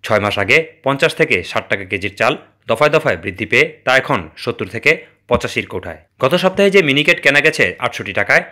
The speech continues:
আজকের বাজারে তার জন্য গুনতে হবে পঁচাত্তর টাকা। বাহাত্তর টাকা নাজির সেলের জন্য গুনতে হবে পঁচাশি, আর বাজারের সবচেয়ে কম দামি পঞ্চান্ন টাকা কেজির বিআর আঠাশের জন্য দিতে হবে ষাট টাকা। নতুন মৌসুমে চাল বাজারে আসতে শুরু করেছে,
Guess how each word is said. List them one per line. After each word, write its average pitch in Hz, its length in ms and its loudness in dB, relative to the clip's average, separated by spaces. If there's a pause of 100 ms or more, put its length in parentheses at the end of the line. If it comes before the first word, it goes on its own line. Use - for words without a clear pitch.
(160)
আজকের 127 300 0
বাজারে 143 320 4
তার 98 200 -2
জন্য 107 220 -4
গুনতে 95 220 -4
হবে 107 200 2 (260)
পঁচাত্তর 110 400 -2
টাকা। 87 160 -12 (240)
বাহাত্তর 151 380 0
টাকা 180 220 2
নাজির 147 280 -2
সেলের 156 220 2
জন্য 151 200 2
গুনতে 101 240 -4
হবে 113 200 2 (260)
পঁচাশি, 123 380 -2 (260)
আর 110 140 -10
বাজারের 139 400 2
সবচেয়ে 123 280 0
কম 107 240 0
দামি 110 200 2 (340)
পঞ্চান্ন 131 320 0
টাকা 160 180 2
কেজির 131 400 -2
বিআর 120 300 4
আঠাশের 113 340 -4
জন্য 110 140 -2 (300)
দিতে 135 180 -2
হবে 139 280 2
ষাট - 260 -4
টাকা। 92 220 -8 (220)
নতুন 151 240 2
মৌসুমে 185 320 2
চাল 175 180 4
বাজারে 175 300 4
আসতে 147 280 -4
শুরু 127 200 -4
করেছে, 127 320 -2